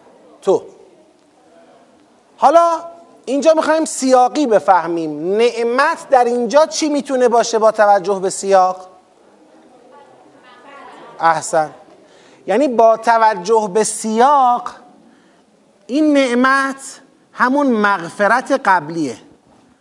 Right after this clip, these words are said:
چرا؟ چون در سیاق نعمتی به جز مغفرت مطرح نبود. می‌خواد بگه نعمت مغفرت را خدا می‌خواد بر تو چه کند؟ تمام کند.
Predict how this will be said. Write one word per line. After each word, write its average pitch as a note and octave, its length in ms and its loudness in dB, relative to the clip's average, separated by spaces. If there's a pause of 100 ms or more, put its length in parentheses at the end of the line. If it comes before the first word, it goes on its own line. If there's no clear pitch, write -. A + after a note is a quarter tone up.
(120)
چرا؟ B3 280 0
چون C4+ 200 -2
در G#3+ 200 2
سیاق A3+ 560 0
نعمتی G#3+ 720 -2
به G#3+ 180 0
جز G3 300 0
مغفرت F#3+ 800 0 (560)
مطرح A3 760 0 (440)
نبود. C#4+ 560 -2 (1400)
می‌خواد A#3 280 0
بگه D4+ 200 -2
نعمت B3+ 580 0
مغفرت A#3 840 0
را D4 500 0 (720)
خدا C4+ 280 2
می‌خواد C#4 320 0
بر A#3 140 4
تو C#4+ 140 -4
چه D#4 160 -2
کند؟ C4+ 440 0 (800)
تمام G#3 580 0
کند. C#3+ 500 -6